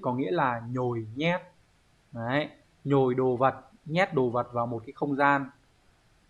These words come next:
nào đó, vào một cái thứ nào đó. Chúng ta cùng xem này. "Ryoko ni motte iku mono, à, sutsukesu ni tsumete okimasu." Đó là tôi nhét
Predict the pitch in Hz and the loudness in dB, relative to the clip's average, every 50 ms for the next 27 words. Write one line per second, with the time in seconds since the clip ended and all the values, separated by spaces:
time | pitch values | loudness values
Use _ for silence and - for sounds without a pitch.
0 | - - 127 123 123 123 120 120 127 143 160 - - 127 120 123 117 110 - - | -8 -2 0 2 2 4 4 4 4 2 0 -2 -6 -6 -4 -4 -6 -8 -4 -4
1 | 131 131 139 160 160 160 - - _ _ _ _ _ _ _ _ - 135 135 143 | -4 -4 -4 -6 -10 -10 -12 -16 _ _ _ _ _ _ _ _ -6 -4 -2 0
2 | 160 143 127 120 120 120 123 139 - - - _ _ - 139 131 135 127 123 - | 2 2 2 2 2 2 2 2 0 -4 -16 _ _ -10 -8 -6 -6 -6 -6 -4
3 | 139 135 127 127 117 110 - _ _ _ _ _ _ _ _ _ _ _ - - | -2 -2 -2 -2 -4 -8 -10 _ _ _ _ _ _ _ _ _ _ _ -8 2
4 | 156 185 190 185 170 - 170 165 170 185 202 196 - - 151 156 156 156 - - | 6 8 8 8 6 4 4 4 4 4 2 -2 -2 -2 -2 -2 -2 -2 0 2
5 | 170 165 170 165 165 143 127 135 131 131 135 143 143 147 156 165 160 - - - | 4 4 4 2 0 -4 -2 -2 -2 0 0 2 2 2 0 -2 -4 -8 -16 -20
6 | - - - - - _ - 143 123 123 120 - - 160 143 147 - - - - | -20 -20 -20 -20 -20 _ -10 -8 -6 -6 -8 -8 -4 -6 -6 -6 -6 -10 2 4
7 | 196 190 196 196 - - - 123 120 127 147 156 151 - - - - 135 139 143 | 4 4 4 0 -4 -8 -6 -4 -2 -2 -2 -4 -4 -8 -16 -8 -6 -2 0 0
8 | 143 143 151 139 143 147 135 - - 156 156 156 160 165 165 - - _ _ _ | 0 0 0 0 0 0 -2 -2 -2 -2 2 2 2 2 0 -6 -20 _ _ _
9 | _ _ - - - - - - - - 131 131 143 143 135 117 110 - - _ | _ _ -20 -20 -20 -20 -20 -16 -4 -2 0 4 4 4 4 2 -2 -10 -20 _
10 | _ _ _ _ - 175 170 170 170 170 165 160 160 165 165 - - - 170 160 | _ _ _ _ 4 6 8 8 8 8 6 4 2 0 -2 -4 -8 -6 -2 0
11 | 180 196 208 214 | 2 4 4 2